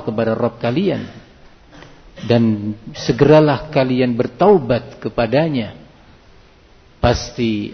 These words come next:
Allah akan mengirim untuk kalian air hujan secara kontinu, terus menerus, sesuai dengan kebutuhan. Dan jangan kalian berpaling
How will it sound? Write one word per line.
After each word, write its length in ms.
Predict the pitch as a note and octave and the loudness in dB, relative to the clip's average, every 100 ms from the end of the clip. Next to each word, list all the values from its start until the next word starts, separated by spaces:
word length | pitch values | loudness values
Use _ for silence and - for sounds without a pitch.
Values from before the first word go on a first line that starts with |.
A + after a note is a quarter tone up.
| - | -8
Allah 560 | A#2 A2+ G#2+ G2+ - - | -6 -4 -2 -4 -6 -12
akan 320 | A2 A2 G#2+ | -6 -4 -2
mengirim 800 | G#2 G#2 A2 B2 A#2+ G#2+ G2+ F#2+ - - | -2 -2 2 4 4 0 -4 -8 -14 -6
untuk 320 | C3+ A#2+ B2 | -6 -4 -4
kalian 720 | B2 B2 D3 D3 A#2+ A2+ G2+ - | -2 -2 0 0 0 -4 -6 -4
air 240 | F3+ E3 C#3 | -2 0 -2
hujan 720 | D3+ E3 C#3+ B2 A2+ G#2 F#2+ | -2 0 0 0 -2 -4 -8
secara 480 | - A#2 A#2+ A#2 G#2+ | -12 -8 -4 -2 -4
kontinu, 720 | A2+ G#2+ - C#3 B2+ A#2+ G#2+ | -6 -6 -4 -2 -2 -4 -6
terus 320 | C3 A#2+ - A#2 | -8 -8 -6 -6
menerus, 640 | B2 D#3 C#3+ - - - - - - - - - - - - - - | -4 -2 -4 -8 -18 -20 -20 -20 -20 -20 -20 -20 -20 -20 -20 -20 -12
sesuai 400 | A#2+ - G#2+ G#2 | -10 -6 -4 -4
dengan 160 | G#2+ | -6
kebutuhan. 640 | G#2+ A2+ A2+ D#3+ C#3 A#2+ G2 - - - - _ - _ - | -4 -4 -2 0 0 0 -4 -12 -20 -20 -20 _ -20 _ -8
Dan 160 | A2+ G#2+ | -6 -2
jangan 320 | A2+ A2+ G#2+ | 0 0 -2
kalian 400 | A2 G#2+ G#2 G2+ | -2 -2 -2 -2
berpaling 800 | G2 G2 - B2+ C3+ A#2+ G#2+ F#2+ | -6 -6 -2 -2 0 -2 -4 -8